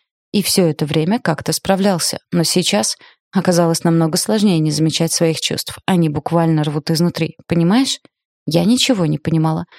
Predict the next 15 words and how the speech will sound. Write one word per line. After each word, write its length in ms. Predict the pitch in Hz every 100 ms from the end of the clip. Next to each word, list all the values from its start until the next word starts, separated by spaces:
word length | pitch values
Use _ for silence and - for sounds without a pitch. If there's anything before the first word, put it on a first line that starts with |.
| - -
Задержала 520 | 175 175 180 262 285
дыхание 500 | 185 - 190 226 160
и 220 | - 165
забыла 460 | 151 165 226 226 156
об 120 | 139
этом. 300 | 156 165 165 - - _
Воздух 380 | - 170 160 -
обжигал 420 | 160 147 160 165
лёгкие, 440 | 156 160 165 - -
требуя 400 | 175 170 165 160
выхода, 360 | 196 - 165
но 120 | 160 151
было 220 | 160 160
всё 220 | - 180
равно. 280 | 180 180